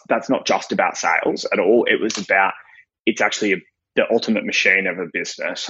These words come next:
Um, so it's everything from, you know, setting things up to processes to culture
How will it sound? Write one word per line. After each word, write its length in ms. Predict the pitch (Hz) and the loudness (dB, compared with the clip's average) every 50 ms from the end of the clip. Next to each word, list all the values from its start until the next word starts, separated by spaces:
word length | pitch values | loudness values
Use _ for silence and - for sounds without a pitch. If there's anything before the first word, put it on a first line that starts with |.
| - - | -6 -4
Um, 300 | 98 95 92 95 98 101 | -2 -2 -2 -2 -4 -4
so 260 | - - 117 101 101 92 85 78 - - _ | -2 2 2 4 4 4 2 0 -2 -4 _
it's 520 | 95 92 87 76 - - - - - - - - - - _ _ _ _ _ _ _ _ | -2 0 0 -2 -4 -6 -8 -8 -8 -10 -14 -18 -20 -20 _ _ _ _ _ _ _ _
everything 520 | 135 131 113 117 104 - - 107 101 98 101 | 2 2 4 2 0 0 0 -2 -2 -4 -6
from, 520 | - - 101 95 92 92 92 90 87 87 - _ _ _ - - - _ _ _ - | -4 0 2 4 4 4 2 0 -2 -10 -14 _ _ _ -20 -20 -20 _ _ _ 0
you 60 | 113 | 2
know, 220 | 107 98 87 85 82 - _ - | 2 2 2 0 -4 -8 _ -10
setting 340 | - - 123 113 104 101 98 | -2 0 2 2 2 -2 -4
things 220 | 101 101 92 98 | -6 -8 -2 0
up 240 | 101 98 101 - - | 0 0 0 -2 -4
to 160 | - 98 92 - | -8 -10 -10 -4
processes 540 | - 113 107 107 - - 101 - - 98 - | 0 0 0 2 0 -2 -4 -4 -6 -10 -10
to 120 | - - - | -12 -12 -10
culture 580 | - - 117 101 98 - - 107 95 95 95 | 0 2 2 2 2 0 0 0 0 0 0